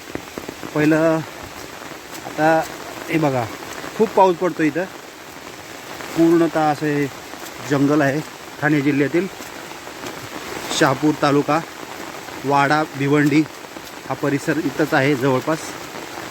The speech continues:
हे या गावचं नाव, अ, बेरशेतचा परिसर आहे हा. आणि बघा आता इथं बघा, वा काय मस्त त्या साईडनं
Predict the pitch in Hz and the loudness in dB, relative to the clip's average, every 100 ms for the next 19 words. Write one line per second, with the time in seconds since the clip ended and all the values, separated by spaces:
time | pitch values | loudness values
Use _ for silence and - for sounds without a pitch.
0 | - - - - 147 160 165 156 156 143 | -12 -10 -10 -2 4 6 6 4 2 2
1 | 143 - 147 143 143 143 - - - - | -2 0 0 0 0 -6 -10 -14 -14 -14
2 | - - - - 127 131 123 120 127 - | -14 -14 -12 -6 -4 -2 -2 -2 -4 -6
3 | - - - - - - 120 143 156 - | -8 -8 -8 -8 -8 -6 4 6 6 4
4 | 170 - - - - - - 156 156 147 | 0 0 -12 -14 -14 -12 -6 -4 0 0
5 | 135 143 127 139 - - - - - - | 0 -2 0 0 -2 -10 -12 -10 -8 -8
6 | - - - - - - 135 147 147 143 | -8 -10 -8 -8 -8 -2 4 6 8 6
7 | 147 135 - - - - - - - - | 4 0 -6 -18 -18 -18 -18 -18 -16 -16
8 | - - - - - - 135 139 131 139 | -14 -12 -10 -10 -8 -2 2 4 4 2
9 | 131 135 135 127 120 - - - - - | 0 -2 -2 -2 -6 -10 -12 -12 -12 -12
10 | - 110 131 131 120 - - - - 147 | -6 2 4 4 2 -6 -8 -4 0 2
11 | 131 139 - - 143 - - - - - | 2 0 0 -2 -2 -2 -8 -10 -10 -8
12 | - - - - 143 139 127 107 110 | -8 -6 -4 -2 2 2 2 2 0